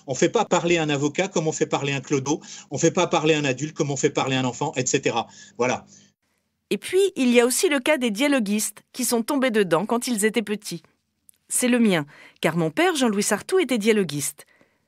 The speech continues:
Speaker 2: Adolescente, je me passionnais pour les répliques qu'il écrivait à la maison sur une bande plastique, dont j'ai vu défiler des kilomètres. J'adorais l'idée de pouvoir écrire, de faire parler des personnages si différents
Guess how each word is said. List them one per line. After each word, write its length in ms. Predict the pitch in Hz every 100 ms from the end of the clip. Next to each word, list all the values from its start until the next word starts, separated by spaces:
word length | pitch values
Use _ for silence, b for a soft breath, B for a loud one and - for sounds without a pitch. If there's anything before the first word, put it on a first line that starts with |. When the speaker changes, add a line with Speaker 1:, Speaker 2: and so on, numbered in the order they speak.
| _ -
Speaker 2:
Adolescente, 640 | 165 160 180 - 302 302
je 80 | 196
me 160 | 165 156
passionnais 640 | _ 214 247 - 220 214
pour 120 | 214
les 120 | 160 151
répliques 340 | 208 247 277
qu'il 180 | - 170
écrivait 360 | 175 226 214
à 80 | 180
la 100 | 139
maison 380 | 143 196 285 330
sur 180 | - 156
une 160 | 151
bande 380 | 143 185 233 220
plastique, 600 | 196 170 - - 143 - B B B B
dont 180 | - 170
j'ai 120 | 127
vu 140 | 143 190
défiler 400 | 156 - 170 196
des 120 | 117
kilomètres. 680 | - 254 170 120 90 - - _ _ _ _ -
J'adorais 440 | 170 185 175 175
l'idée 320 | 175 180 202 220
de 140 | 160
pouvoir 360 | 147 165 151 143
écrire, 460 | - - 135 202 B B B
de 140 | 156 160
faire 240 | - 127
parler 340 | - 190 220 214
des 100 | 175
personnages 600 | 175 - 190 175 175 -
si 240 | - 294
différents 480 | 254 - 233 156